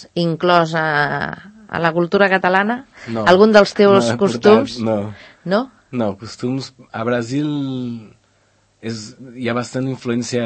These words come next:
Speaker 2: nord-americana, no? Es fa el, el pavo de Nadal i tal. I celebrem més la, els regals, no? De la nit de Nadal, no a Rei, no a Reis.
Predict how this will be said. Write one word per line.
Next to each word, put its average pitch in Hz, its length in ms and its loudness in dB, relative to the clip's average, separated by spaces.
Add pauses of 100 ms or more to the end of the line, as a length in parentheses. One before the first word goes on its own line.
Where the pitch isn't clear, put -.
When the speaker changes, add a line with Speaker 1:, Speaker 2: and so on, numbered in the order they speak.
(120)
Speaker 2:
nord-americana, 110 960 -8
no? 117 180 -8
Es 104 160 -12
fa 107 160 -10
el, 101 240 -10
el 95 160 -16
pavo 107 560 -8
de 104 160 -12
Nadal 104 600 -12
i 98 80 -14
tal. 110 380 -14 (540)
I 107 60 -14
celebrem 110 420 -4
més 113 440 -4
la, 104 340 -6
els 98 440 -14
regals, 107 460 -2
no? 110 160 -4
De 107 120 -4 (240)
la 104 140 -10
nit 107 180 -6
de 107 140 -8
Nadal, 113 460 -6
no 110 300 -8
a 107 100 -10
Rei, 120 540 -10 (140)
no 104 320 -16
a 95 280 -20
Reis. 120 460 -16